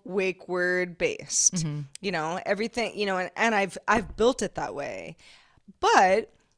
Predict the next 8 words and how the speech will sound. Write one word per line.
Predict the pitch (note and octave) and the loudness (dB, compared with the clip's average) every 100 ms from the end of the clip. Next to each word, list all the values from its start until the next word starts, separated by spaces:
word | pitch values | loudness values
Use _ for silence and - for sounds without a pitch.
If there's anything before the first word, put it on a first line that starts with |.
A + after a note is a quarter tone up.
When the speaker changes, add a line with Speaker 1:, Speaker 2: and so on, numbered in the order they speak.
| - - - | -20 -8 2
Speaker 1:
um, | A3 G3+ G3 - B3+ | 2 2 -2 -6 0
and | B3 A3+ A3+ - | 2 2 -2 -6
it's | A#3 | -4
funny | C#4 D4 B3 | 0 0 -2
because | A#3 G#3 F#3+ F#3 - - | -4 -2 -2 -2 -2 -2
I | G3+ | -2
have, | F#3 G3 G3 F#3 F3 - - _ _ _ _ _ - | -2 -2 -2 -2 -4 -14 -20 _ _ _ _ _ -6
so | G#3+ F#3+ E3+ | 0 2 0